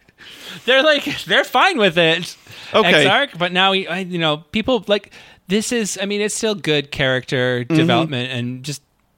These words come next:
Speaker 1: having one character misjudge the character of others causes tensions, and, um, even, and it's nice. It's good. Let, let these characters make mistakes that aren't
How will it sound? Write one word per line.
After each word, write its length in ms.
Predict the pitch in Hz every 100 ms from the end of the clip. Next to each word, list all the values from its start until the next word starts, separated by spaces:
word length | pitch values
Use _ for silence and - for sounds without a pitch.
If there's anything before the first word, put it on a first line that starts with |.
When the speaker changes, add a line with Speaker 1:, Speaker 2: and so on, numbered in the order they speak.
| _ _ -
Speaker 1:
having 360 | - 180 165 143
one 280 | 160 180 180
character 400 | 160 151 - 131
misjudge 560 | 143 151 - 156 151
the 100 | 139
character 440 | - 139 131 135 123
of 100 | 139
others 420 | 160 151 131 127
causes 380 | - 127 123 -
tensions, 640 | 180 185 - 139 127 135
and, 260 | 120 117 - - - - - - _
um, 720 | 139 127 117 110 110 107 101 98 - _ _ -
even, 420 | 139 139 151 160 139 135 139 - -
and 640 | - 143 131 135 135 135 143
it's 140 | -
nice. 360 | 285 269 143 -
It's 180 | 180 170
good. 460 | 247 285 165 120 -
Let, 320 | 165 233 -
let 200 | 151 220
these 160 | 247 220
characters 380 | - 220 214 190
make 180 | 202 208
mistakes 420 | 185 - 196 -
that 120 | 190
aren't 240 | 202 214